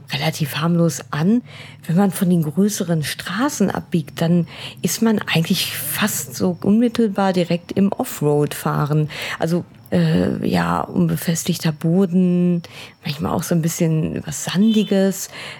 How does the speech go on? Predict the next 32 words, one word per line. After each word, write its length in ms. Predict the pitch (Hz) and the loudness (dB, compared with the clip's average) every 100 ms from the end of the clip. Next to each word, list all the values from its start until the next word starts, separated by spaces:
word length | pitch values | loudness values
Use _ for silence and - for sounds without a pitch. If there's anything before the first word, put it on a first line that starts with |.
| - | -18
Ich 80 | - | -8
meine, 140 | 156 | -6
abgesehen 500 | - - - 165 156 | -2 -2 2 2 4
davon, 560 | 147 147 240 - 160 151 | 2 0 0 0 -2 0
von 160 | 170 | 0
diesem 320 | 151 147 156 151 | 0 0 0 2
Nervenkitzel, 840 | 170 233 208 185 190 165 - 185 | 2 2 0 0 0 -2 -2 0
der 160 | 170 160 | 0 0
dabei 480 | 165 160 156 190 202 | 0 0 0 0 2
war, 220 | 202 208 - - - - _ _ _ - | -2 -2 -10 -14 -14 -18 _ _ _ -4
äh, 420 | 160 160 160 160 | 0 0 0 0
sind 220 | 165 165 | 0 0
wir 80 | 190 | 2
durch 180 | 170 - | 0 0
eine 160 | 175 | 0
grandiose 720 | 165 151 151 196 180 202 185 175 | 0 -2 2 2 4 2 2 2
Landschaft 680 | 151 160 262 - 170 - | 2 0 0 0 -4 -2
gefahren. 480 | 160 - 139 143 156 | -6 -4 -4 -2 -2
Also 240 | - 165 165 | -2 -2 -2
das 180 | 165 | -2
waren 160 | 180 175 | 0 0
so 180 | 156 143 | -2 0
Wege, 300 | 180 208 190 | 2 2 2
die 140 | 170 | 0
schlängelten 580 | - 165 175 208 180 175 | -2 0 2 2 2 -2
sich 240 | 165 165 | -2 0
halt 240 | 165 160 - | 0 0 -2
hoch 460 | 170 196 202 196 | 0 4 4 2
und 100 | 185 | 0
dann 140 | 170 156 | -2 0
wieder 160 | 156 | 0
runter 680 | 156 170 214 214 208 185 | 0 2 2 2 0 0